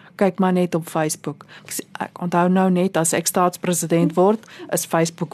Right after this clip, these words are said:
weg. So geniet dit terwyl dit nog daar is. Ehm, en dink daaraan, is jy nou besig om 'n drama queen te wees? So,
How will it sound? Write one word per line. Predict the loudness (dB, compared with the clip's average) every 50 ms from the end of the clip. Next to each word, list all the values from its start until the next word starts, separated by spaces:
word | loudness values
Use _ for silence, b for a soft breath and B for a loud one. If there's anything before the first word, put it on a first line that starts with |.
| -2 0
weg. | 0 0 0 -2 -6 -6
So | -6 -6 -4
geniet | -4 -2 0 0 2 4 6
dit | 6 6 4 4
terwyl | 0 -2 0 0 -2 0 0
dit | 0 -2 -2
nog | -2 -4 -4 -2
daar | 0 0 2 2 2 0 -2 -4
is. | -8 -10 -12 B B B B B B B B B B B
Ehm, | -2 0 2 2 2 0 -2 -4 -8 -18 _ _ _ -20 -20 -20 _ _ -20 _ -20 B B B B B B B B B B B B B B
en | 4 4 6 6 6
dink | 6 6 6 4 4 4 2
daaraan, | 2 4 4 4 2 0 -2 -4 -4 0
is | 0 0 2 4
jy | 4 6 6
nou | 6 6 6 6
besig | 6 6 6 6 6 4 0 0 2
om | 4 4 6
'n | 6 4
drama | 4 4 2 2 2 2 2 2 2 0
queen | 0 -2 -2 -2 -2 -4 -6
te | -8 -10 -10
wees? | -10 -10 -10 -10 -10 -10 -12 -14 -18 -20 -20 _ _ _ _ _ _ _ _ _ _ _ _ -20 B B B B B B
So, | B 0 4 4 4 4 4